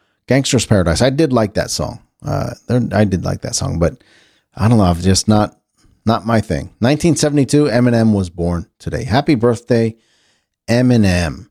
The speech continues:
Today in nineteen seventy-nine, Mother Teresa was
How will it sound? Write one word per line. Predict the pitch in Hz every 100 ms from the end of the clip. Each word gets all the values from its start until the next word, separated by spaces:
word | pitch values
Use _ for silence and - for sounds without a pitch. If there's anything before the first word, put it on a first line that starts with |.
| _ _ _ _ -
Today | 147 202
in | 156
nineteen | 175 143 160 147 -
seventy-nine, | - - 151 139 123 123 165 180 -
Mother | 110 120 113
Teresa | - 147 - 254 247 _
was | 127 110 104